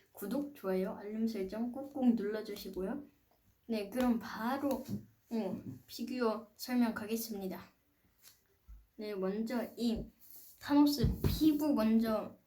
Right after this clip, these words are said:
정리해보도록 할게요. 피부는 대체로 보라색으로 이루어져 있고요. 그리고 여기 팔에 문신처럼 약간 톱니바퀴 모양으로 여기가 좀,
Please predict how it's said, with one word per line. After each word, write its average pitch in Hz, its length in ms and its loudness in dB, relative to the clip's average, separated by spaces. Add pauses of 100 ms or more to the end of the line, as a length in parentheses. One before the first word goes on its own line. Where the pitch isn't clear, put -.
(160)
정리해보도록 226 960 2
할게요. 226 680 -4 (840)
피부는 247 460 2
대체로 233 960 0 (500)
보라색으로 247 880 4
이루어져 208 540 -6
있고요. 208 680 -4 (640)
그리고 220 260 -2
여기 202 320 -6 (240)
팔에 247 240 0
문신처럼 240 1040 2
약간 226 380 -4
톱니바퀴 294 760 6
모양으로 208 840 -2 (540)
여기가 226 380 0
좀, 240 380 2